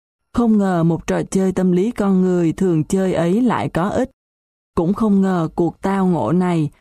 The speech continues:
lại tạo điều kiện để sau này chú Đạt có được những cứ liệu để góp phần làm sáng tỏ vụ án của cha tôi và con người ông Mệnh. Cuối cùng thì bản tính hiếu thắng và cay cú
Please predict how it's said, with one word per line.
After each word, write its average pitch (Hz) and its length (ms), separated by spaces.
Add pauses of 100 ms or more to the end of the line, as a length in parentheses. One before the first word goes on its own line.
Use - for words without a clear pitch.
(120)
lại 156 360
tạo 135 240
điều 170 200
kiện 156 360
để 151 140
sau 202 260
này 180 380 (260)
chú 208 160
Đạt 180 360
có 226 140
được 180 400
những 165 420
cứ 196 300
liệu 151 420 (300)
để 156 180
góp 240 200
phần 190 300
làm 165 280
sáng 180 340
tỏ 131 300
vụ 135 260
án 170 320
của 160 220
cha 196 300
tôi 185 340 (1000)
và 170 260
con 185 360
người 180 260
ông 175 340
Mệnh. 143 320 (1080)
Cuối 233 160
cùng 196 360
thì 180 180
bản 156 280
tính 208 260
hiếu 220 280
thắng 208 400
và 170 200
cay 175 360
cú 175 300